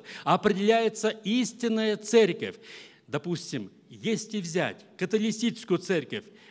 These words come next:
православную церковь и многие другие церква,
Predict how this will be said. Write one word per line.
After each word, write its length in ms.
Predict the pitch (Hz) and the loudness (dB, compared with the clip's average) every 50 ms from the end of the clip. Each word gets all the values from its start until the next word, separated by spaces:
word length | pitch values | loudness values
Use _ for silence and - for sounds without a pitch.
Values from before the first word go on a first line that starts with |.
| _ _ | _ _
православную 720 | 165 175 190 220 208 - 226 233 226 220 214 214 202 190 | 0 2 4 2 2 2 2 2 4 4 4 4 2 2
церковь 380 | 196 - 202 170 143 180 185 - | 2 2 0 0 0 -4 -4 -2
и 120 | 196 214 | 0 2
многие 320 | 214 233 240 240 214 175 214 | 2 4 2 2 2 2 2
другие 380 | 160 190 202 214 175 220 220 | 4 4 2 2 2 0 -2
церква, 480 | 214 - 202 185 - - 226 247 233 - | 0 0 0 -2 0 -2 -2 -2 -2 -4